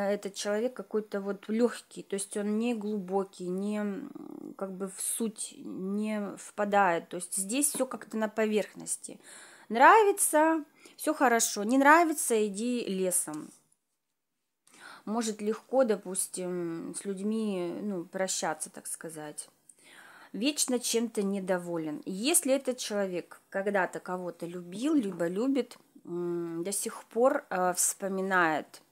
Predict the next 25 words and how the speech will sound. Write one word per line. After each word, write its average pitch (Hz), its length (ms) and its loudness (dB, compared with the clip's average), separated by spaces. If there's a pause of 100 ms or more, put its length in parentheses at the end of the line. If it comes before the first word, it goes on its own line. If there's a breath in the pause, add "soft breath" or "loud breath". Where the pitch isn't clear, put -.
(520 loud breath)
то 190 80 -2
есть, 190 300 -2
э, 190 140 -6
вспоминает, 208 960 0
э, 180 840 -2 (120)
прошлое 233 800 0 (800 loud breath)
с - 140 -6
тем 269 320 2
человеком, 214 600 0
которым 220 720 0
расстался. 175 1000 -2 (220)
Об 180 200 -4
этом 202 400 -4
думает, 190 760 -2
потому 180 360 -8
что, - 220 -6
м, 175 1000 -4
от, 180 140 -6 (140)
какая-то 208 440 -2
зависимость 196 540 -4
от 185 80 -10
этого 180 260 -10
человека 208 280 -10
ещё 196 180 -10
сохранилась. 185 920 -8